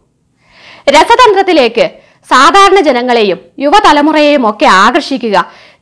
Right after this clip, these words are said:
നിത്യജീവിതത്തിലെ പ്രശ്നങ്ങൾ പരിഹരിക്കുന്നതിൽ രസതന്ത്രത്തിന്റെ പ്രാധാന്യം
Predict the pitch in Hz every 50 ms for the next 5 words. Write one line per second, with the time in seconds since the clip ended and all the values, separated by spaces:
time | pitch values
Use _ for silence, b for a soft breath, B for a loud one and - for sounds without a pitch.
0 | - 339 415 415 403 - 554 554 466 427 415 392 392 392 381 370 359 359 359 -
1 | 262 269 - - 339 330 339 359 349 269 233 226 240 262 220 240 240 262 240 226
2 | 190 190 - B B B B B B - 285 294 294 427 440 466 427 392 403 392
3 | 392 359 359 349 359 - 233 214 226 262 - 339 330 311 262 233 180 -